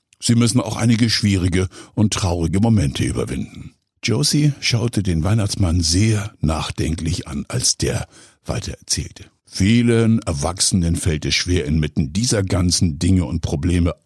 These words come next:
auch noch an die Magie in dieser Welt zu glauben. Aber es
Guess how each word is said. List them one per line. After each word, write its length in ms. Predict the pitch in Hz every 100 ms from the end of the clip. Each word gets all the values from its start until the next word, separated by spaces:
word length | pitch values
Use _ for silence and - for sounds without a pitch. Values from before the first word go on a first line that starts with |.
| _
auch 320 | 104 110 127 131
noch 280 | 110 107 -
an 140 | 104 95
die 140 | 95
Magie 600 | 87 80 82 - 107 117
in 120 | 107
dieser 300 | 107 104 92
Welt 260 | 107 123 -
zu 140 | 87
glauben. 460 | - 67 95 - - _ _ _ -
Aber 520 | 101 110 110 82 123 - _
es 400 | - - - -